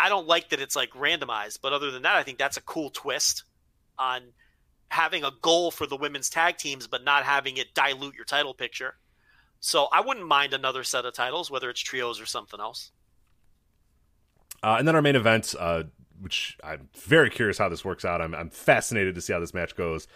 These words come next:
Speaker 2: Uh, the Exploding Barbed Wire Death Match, A E W World Title, uh, Kenny Omega versus Jon Moxley. I think there's,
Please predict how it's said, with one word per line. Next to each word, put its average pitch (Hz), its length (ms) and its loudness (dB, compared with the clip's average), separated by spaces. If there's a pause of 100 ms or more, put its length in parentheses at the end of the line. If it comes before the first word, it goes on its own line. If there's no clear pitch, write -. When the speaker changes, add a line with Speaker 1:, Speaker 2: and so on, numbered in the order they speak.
(300)
Speaker 2:
Uh, 80 120 0
the 90 100 -2
Exploding 131 540 4
Barbed 104 320 4
Wire 101 420 4 (120)
Death 95 280 0
Match, 87 380 0
A 107 40 -2
E 104 140 2
W 95 240 -4
World 90 280 -2
Title, 85 460 0 (320)
uh, 78 140 -2
Kenny 139 260 2
Omega 104 520 4 (320)
versus 98 640 -2
Jon 87 320 0
Moxley. 87 460 -2
I 87 100 2
think 113 280 -2
there's, 104 340 2